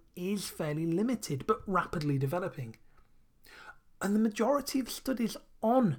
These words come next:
the interactions between autistic children and animals are, t-, to some extent, unreliable,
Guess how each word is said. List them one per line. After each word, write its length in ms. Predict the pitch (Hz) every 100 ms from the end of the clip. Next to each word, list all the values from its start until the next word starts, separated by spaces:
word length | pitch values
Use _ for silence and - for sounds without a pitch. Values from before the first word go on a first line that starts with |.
| - -
the 80 |
interactions 880 | - 180 - 175 180 175 - 156 143
between 360 | 151 135 156 147
autistic 500 | 139 - - 175 156
children 420 | 170 156 151 156
and 100 | 151
animals 500 | 165 180 175 147 147 - -
are, 460 | 247 196 127 165 - _ - _ _ _ _ _ - - -
t-, 100 | - - - - -
to 120 | -
some 200 | - 330
extent, 440 | 349 - - 254 202
unreliable, 880 | 180 185 180 170 208 240 135 127 113